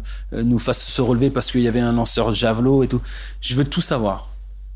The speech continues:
Tous les scénarios. Attention, si lui part vite à côté de moi, c'est normal, c'est Tramel, il part vite. Mais je vais la rattraper là. Lui, ça, ça. Et j'aime, j'aimais tout checker. Du coup, euh, bah, la finale d'Helsinki, franchement, et c'est, c'est vraiment pas prétentieux, c'est,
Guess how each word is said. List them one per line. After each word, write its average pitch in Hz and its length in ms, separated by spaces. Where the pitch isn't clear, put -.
Tous - 80
les 170 80
scénarios. 135 380
Attention, 139 340
si - 180
lui 160 140
part 131 200
vite 151 160
à 147 40
côté 143 220
de 147 40
moi, 156 200
c'est 160 120
normal, 151 280
c'est - 100
Tramel, 139 400
il 135 80
part 135 160
vite. 123 240
Mais 143 140
je 127 80
vais 139 60
la 131 80
rattraper 131 300
là. 107 80
Lui, 151 240
ça, 151 180
ça. 160 180
Et 139 160
j'aime, 131 340
j'aimais 147 420
tout 196 160
checker. 120 300
Du 120 100
coup, 180 320
euh, 123 260
bah, 113 120
la 117 240
finale 139 280
d'Helsinki, 147 600
franchement, 147 840
et 113 100
c'est, 104 240
c'est - 180
vraiment 139 240
pas 160 120
prétentieux, 143 600
c'est, 113 260